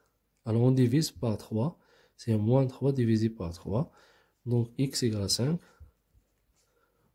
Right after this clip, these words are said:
ou bien x égale à moins un. Donc l'équation admet deux solutions sont moins un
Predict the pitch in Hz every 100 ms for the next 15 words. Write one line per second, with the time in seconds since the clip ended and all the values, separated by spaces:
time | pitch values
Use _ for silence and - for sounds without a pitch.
0 | _ _ _ _ - 135 110 113 151 -
1 | _ _ _ - 147 - 120 113 131 139
2 | 131 104 87 87 - _ _ _ _ _
3 | _ _ _ _ _ _ _ _ _ _
4 | _ _ _ _ _ _ _ 139 147 147
5 | 151 - 120 110 113 151 - _ _ _
6 | _ _ _ _ 143 131 139 131 156 120
7 | 110 - 113 143 170 _ _ _ _ _
8 | _ _ _ _ _ _ _ - - -
9 | 151 - _ _ _ _ _ _ _ _
10 | 131 127 135 120 110 147